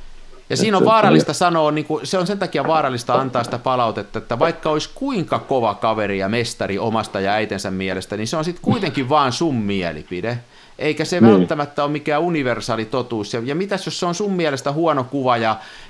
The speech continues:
Speaker 1: ja se on jonkun toisen mielestä ihan sairaan hyvä kuva, niin miksi sun mielipiteesi on parempi kuin sen toisen? Että kyllä se täytyy olla varovainenkin siinä palautteen antamisessa.
Speaker 2: Niin. Pitää osata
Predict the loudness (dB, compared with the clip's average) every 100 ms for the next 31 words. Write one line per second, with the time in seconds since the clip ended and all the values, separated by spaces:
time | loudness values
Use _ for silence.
0 | -2 -2 0 -2 0 -2 -4 0 0 2
1 | 0 0 0 0 -4 -4 -2 -2 -2 0
2 | 0 0 0 -2 -2 -2 -2 -2 0 -2
3 | -2 -2 0 0 0 -2 -4 -2 -2 -2
4 | -2 -2 -4 -6 -10 -8 -8 -4 -4 -4
5 | -10 -10 -6 -4 -4 -2 0 2 2 4
6 | 4 4 2 0 -6 -6 -4 -2 -2 -4
7 | -8 -10 -10 -12 -12 -14 -18 -20 -2 6
8 | 8 6 2 -10 -10 -10 -12 0 4 8
9 | 8 6 6 4